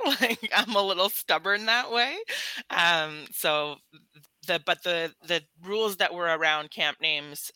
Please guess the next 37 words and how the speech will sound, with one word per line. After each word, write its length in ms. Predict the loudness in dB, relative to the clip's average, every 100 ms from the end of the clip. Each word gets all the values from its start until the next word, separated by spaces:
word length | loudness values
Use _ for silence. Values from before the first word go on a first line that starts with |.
| -4
at 240 | -2 -2
Sealth 460 | -2 0 0 -2 -16 -2
also 360 | -2 0 -4
kind 260 | -4 -6 -4
of 180 | -8 -10
resonated 600 | -4 -4 -2 -4 -4 -4
with 180 | -8 -10
me. 260 | -10 -10 -12 -16 -14 -2
Um, 240 | 0 0
so 140 | -2 -8
you, 160 | -8 -14
you 140 | -16 -6
get 160 | -4
to 80 | -4
choose 340 | -2 -2 -2
your 100 | -4
camp 280 | -2 -2 -2
name. 320 | -2 -2 -2 -10 -20 -20 -18 -10
I 40 |
think 260 | -2 -2 -4
you, 120 | -16 _
you 180 | -14 -4
were 120 | -2
allowed 320 | 2 2 2
to 80 | -2
change 380 | -4 -2 0 0
it, 140 | -2
like, 140 | -2 -6
once 760 | -8 -4 -4 -4 -6 -6 -8 -10 _ -14
or 100 | -12
maybe 500 | -8 -8 -8 -8 -8
twice 440 | -6 -4 -4 -4
in 140 | -8 -8
your 140 | -8
whole 240 | -6 -8 -6
camp 280 | -6 -6
career. 520 | -6 -6 0 0 -2